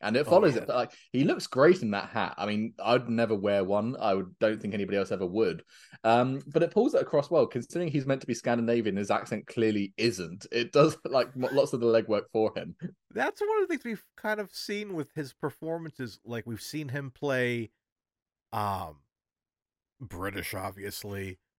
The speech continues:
Speaker 1: Mm-hmm.
Speaker 2: Uh, I bel-, I believe he also played, uh, a Middle Eastern man in, I forget what, is that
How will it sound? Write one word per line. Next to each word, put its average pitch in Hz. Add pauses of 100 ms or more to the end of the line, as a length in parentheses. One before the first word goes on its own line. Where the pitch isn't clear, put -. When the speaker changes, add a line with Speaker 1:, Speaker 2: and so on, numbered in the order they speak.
(100)
Speaker 1:
Mm-hmm. 98 (140)
Speaker 2:
Uh, 92 (640)
I 110
bel-, 107
I 107
believe 107
he 110
also 107 (120)
played, 101
uh, 80 (160)
a 101
Middle 110
Eastern 131
man 123
in, 107
I 90
forget -
what, -
is 98
that 110